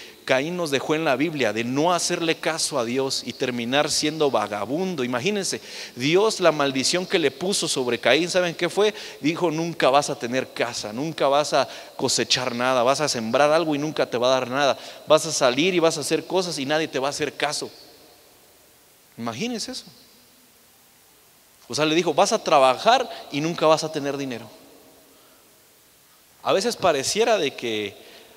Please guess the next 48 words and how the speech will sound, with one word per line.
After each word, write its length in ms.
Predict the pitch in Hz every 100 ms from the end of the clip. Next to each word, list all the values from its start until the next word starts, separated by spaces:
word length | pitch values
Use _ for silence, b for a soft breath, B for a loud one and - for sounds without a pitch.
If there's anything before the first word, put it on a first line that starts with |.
| -
hay 120 | 143
gente 220 | 156 175
que 100 | 156
no 80 | 147
le 120 | 156
pasa 260 | 156 156 147
nada, 260 | 147 180 -
pero 160 | 135
sí 140 | 131 185
ha 60 |
visto 200 | 190 - 160
gente 260 | 190 175
así. 240 | 139 214 269 - - - - B B B
Gente 300 | - 170 170
que 340 | - 147 127
no 200 | 113 131
conoce 480 | 156 156 156 165 147
a 40 | 113
Dios 280 | 123 160 -
o 80 |
conoce 460 | - 120 147 175 160
a 80 | 135
Dios, 240 | 151 165
pero 160 | 147 117
no 100 | 131
le 80 | 131
quiere 200 | 143 135
hacer 240 | - 127
caso. 320 | - 151 214 226 - B B B B -
Nunca 240 | 165 165
tienen 220 | 156 165 147
dinero. 260 | 156 185 - - _ _ _ _ _ _ _ _ _ _ _ _ _ _ _
Nunca, 800 | 139 165 175 156 139 120 113 - - - - - -
y, 180 | 127 143
y 60 | 143
siempre 180 | 196 208
le 40 |
echan 160 | 208 185
la 100 | 160
culpa 240 | 214 196
a 20 |
todo, 220 | 214 262
al 160 | 143 147
gobierno, 720 | 127 120 117 131 156 156 156
le 80 | 147
echan 160 | 170 139
la 100 | 117
culpa 540 | 139 151 - 127